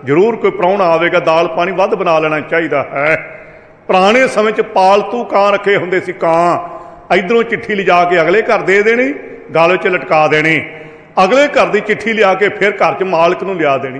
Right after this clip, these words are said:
ਇਹ ਕਾਂ ਚਿੱਠੀ ਲਿਜਾ-, ਲਿਜਾਣ ਦਾ ਕੰਮ ਵੀ, ਡਾਕੀਏ ਦਾ ਕੰਮ ਵੀ ਕਾਂ ਕਰਦੇ ਰਹੇ। ਇਹ ਖਾਲਸਾ ਜੀ ਚੌਥਾ ਗੁਣ ਹੈ ਕਾਂ ਦੇ ਵਿੱਚ।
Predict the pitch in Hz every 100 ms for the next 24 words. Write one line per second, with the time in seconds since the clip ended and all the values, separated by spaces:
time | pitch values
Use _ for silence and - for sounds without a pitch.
0 | - 190 196 180 180 196 202 202 - 240
1 | 214 202 - 180 180 185 196 185 185 185
2 | 190 180 170 - - - 139 180 208 233
3 | 254 247 208 208 208 208 202 180 175 165
4 | 151 151 147 127 160 - - - - -
5 | 170 208 208 180 180 185 196 233 208 208
6 | - 247 202 185 175 170 160 160 156 156
7 | 156 160